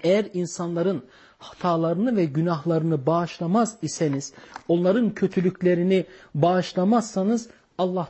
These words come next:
da sizlere bağışlamaz diyor rivayette. Çünkü bir hadiste Allah Resulü aleyhissalatu vesselam,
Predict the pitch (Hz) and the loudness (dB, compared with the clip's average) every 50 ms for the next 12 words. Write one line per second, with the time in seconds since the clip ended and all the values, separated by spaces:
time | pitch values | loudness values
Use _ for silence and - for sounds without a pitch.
0 | - - 160 - - 156 143 139 143 139 139 135 139 127 127 127 123 - - 127 | -6 -8 -8 -6 -6 -6 -6 -4 -4 -4 -4 -4 -6 -8 -8 -8 -10 -12 -12 -12
1 | 127 120 - 127 - - - 57 - - - - - - - - - - - _ | -10 -10 -12 -12 -12 -12 -12 -12 -12 -14 -16 -18 -16 -16 -16 -16 -18 -20 -20 _
2 | - - - - - _ _ - - - - - - 220 214 214 - 190 170 233 | -18 -18 -18 -18 -20 _ _ -20 -20 -20 -18 -2 0 0 2 2 2 2 2 2
3 | 220 143 - 165 151 160 143 - - 170 - 151 156 190 180 - 175 156 - - | 2 2 0 0 0 -2 -2 -2 -4 -4 -2 -2 -2 -2 -2 -2 -4 -6 -4 -6
4 | 165 156 156 - 156 156 156 151 151 147 - - 156 156 175 175 165 - - 160 | -4 -4 -4 -4 -4 -2 -2 -2 -2 -4 -4 -4 0 0 0 0 0 -2 -6 -6
5 | 147 - - 165 165 190 220 240 247 240 | -6 -4 -2 0 2 2 2 2 0 -4